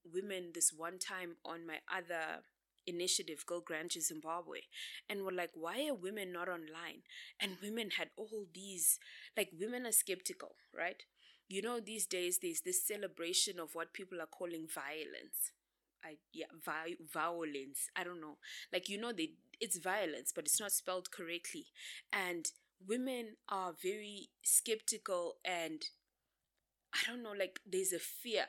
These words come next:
of waking up one day and you're on a certain Instagram page and you're being dra-, dragged from here to, like, through the seven hells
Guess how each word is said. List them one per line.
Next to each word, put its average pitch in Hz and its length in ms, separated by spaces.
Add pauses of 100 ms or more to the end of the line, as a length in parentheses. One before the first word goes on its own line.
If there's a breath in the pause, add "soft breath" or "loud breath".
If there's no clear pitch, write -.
(400)
of 170 280
waking 180 380
up 175 220
one 170 240
day 156 340 (400 loud breath)
and 175 200
you're 165 200
on 165 200
a 156 60
certain 185 520
Instagram 160 600
page 165 560 (360 loud breath)
and 156 340
you're 156 160 (100)
being 185 300
dra-, 175 320 (100)
dragged 170 360
from 156 260
here 170 340
to, 165 480
like, 147 220 (100)
through 175 200
the 156 80
seven 160 380
hells 160 520